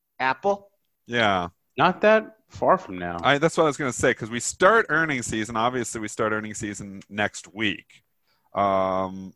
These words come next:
Speaker 2: and
Speaker 3: They're,
Speaker 2: usually they're, like, the
Speaker 3: they're gonna
Speaker 2: third
Speaker 3: be,
Speaker 2: weekend.
Speaker 3: yeah, they're gonna be the end of the month. They're gonna be the
Speaker 2: They got a
Speaker 3: last
Speaker 2: few weeks here before, but, I mean, this is good data that's coming out here. So what was the actual headline from Apple?
Speaker 3: That they're increasing production, uh, on the, uh, iPhone eight.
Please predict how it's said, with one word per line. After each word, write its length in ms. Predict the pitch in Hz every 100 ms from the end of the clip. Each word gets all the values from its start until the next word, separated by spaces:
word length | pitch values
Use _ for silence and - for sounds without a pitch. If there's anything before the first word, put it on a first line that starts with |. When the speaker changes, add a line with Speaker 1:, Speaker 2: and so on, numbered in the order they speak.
| -
Speaker 2:
and 120 | 104
Speaker 3:
They're, 120 | 127
Speaker 2:
usually 180 | 165 262
they're, 160 | 202 190
like, 200 | 147 -
the 80 | -
Speaker 3:
they're 120 | 226
gonna 100 | 202
Speaker 2:
third 80 | 190
Speaker 3:
be, 140 | 180 170
Speaker 2:
weekend. 240 | 139 - - - -
Speaker 3:
yeah, 220 | 123 135
they're 120 | 131
gonna 140 | 175 190
be 80 | 185
the 120 | 139
end 120 | 123
of 40 |
the 60 | 101
month. 340 | 92 67 53 -
They're 280 | 107 90 120
gonna 140 | 139
be 100 | 135
the 80 | 117
Speaker 2:
They 60 |
got 120 | 107 202
a 20 |
Speaker 3:
last 100 | 165
Speaker 2:
few 180 | 143 120
weeks 300 | 107 101 -
here 140 | 95
before, 400 | 87 - 101 82
but, 160 | 101 151
I 40 |
mean, 200 | 185 185
this 200 | 190 185
is 80 | 202
good 220 | - 202
data 360 | 147 135 117 95
that's 180 | 95
coming 320 | - 101 95 98
out 160 | 101
here. 100 | 98
So 160 | 87 131
what 180 | 156 262
was 140 | 277
the 80 | 240
actual 340 | 214 220 180
headline 460 | 135 101 127 160 190
from 160 | - 131
Apple? 380 | 127 - 92 _ _ _ _ _ _ 101
Speaker 3:
That 180 | 110
they're 140 | - 110
increasing 680 | 131 143 - 165 139 151
production, 720 | 139 - 120 113 - 104 101 95 _ _ _
uh, 320 | - 98 95 - -
on 380 | 101 101 98
the, 520 | 92 101 98 95 95 90 -
uh, 280 | 95 92 - 104
iPhone 340 | 107 117 107
eight. 320 | 98 95 -